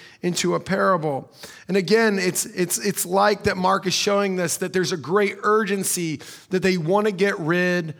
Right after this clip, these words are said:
of Jesus, that Jesus, there's a lot of, uh,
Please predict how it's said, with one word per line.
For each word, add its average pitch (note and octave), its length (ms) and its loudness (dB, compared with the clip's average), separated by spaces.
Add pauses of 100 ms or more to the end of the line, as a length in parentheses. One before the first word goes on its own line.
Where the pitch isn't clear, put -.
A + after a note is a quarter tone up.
(140)
of D#3+ 160 -2
Jesus, D#3+ 400 -2
that D#3 140 -8
Jesus, F3+ 460 -2 (180)
there's F3+ 160 -2
a F3 60 0
lot E3 260 2
of, D3 200 -2
uh, C#3+ 380 -2